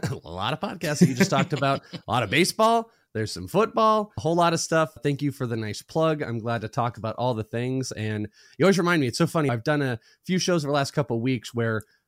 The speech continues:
right when I do them, I haven't posted my last Prospect One. And I'm like, "I gotta get that show out." But that's one I think that people would really enjoy. Just giving a plug to that for whatever reason now. I had, uh, Frank Stanfield from C B S on talking about,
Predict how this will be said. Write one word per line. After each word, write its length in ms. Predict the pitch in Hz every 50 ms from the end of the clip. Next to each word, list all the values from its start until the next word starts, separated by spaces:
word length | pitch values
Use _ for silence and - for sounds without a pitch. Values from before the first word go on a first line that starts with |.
| _ - - 127
right 180 | 110 151 165 170
when 80 | 165 165
I 80 | 156
do 240 | 147 113 139 147 151
them, 240 | 127 123 113 110 107
I 60 | 107
haven't 400 | - - 131 135 127 135 131 _
posted 340 | - - 139 131 - - 120
my 140 | 107 107 104
last 280 | 104 110 113 110 -
Prospect 480 | _ - 117 117 - - - 104 104 -
One. 280 | 107 107 113 104 92
And 100 | 90 98
I'm 60 | 104 101
like, 140 | 95 - -
"I 40 | 104
gotta 200 | 117 151 139 123
get 160 | 123 123 -
that 120 | 117 110
show 280 | - - - 127 110 110
out." 220 | 113 107 98 95 -
But 160 | - 104 98 - _
that's 200 | - 165 160 -
one 160 | - 196 190
I 80 | 180 170
think 220 | - 160 147 139
that 120 | - 135 -
people 240 | - 139 127 - 123
would 100 | 117 113
really 280 | 120 123 120 120 117
enjoy. 540 | 113 113 110 - 113 113 113 113 113 110 104 -
Just 160 | - 131 -
giving 160 | - - 107
a 60 | 107
plug 260 | - - 135 123 120 -
to 80 | - 104
that 220 | 110 117 113 -
for 80 | - 104
whatever 220 | 101 104 92 98
reason 300 | 101 107 110 104 107 101
now. 200 | 101 101 98 98
I 80 | 98 101
had, 240 | 90 107 104 101
uh, 60 | 95 98
Frank 240 | - 131 131 117
Stanfield 340 | - - 120 113 - 107 98
from 140 | - 107 98
C 140 | - - 117
B 120 | 101 104
S 220 | 107 107 104 - -
on 180 | 104 101 98
talking 400 | - - 107 104 - - 101 101
about, 320 | 101 - 104 101 98 92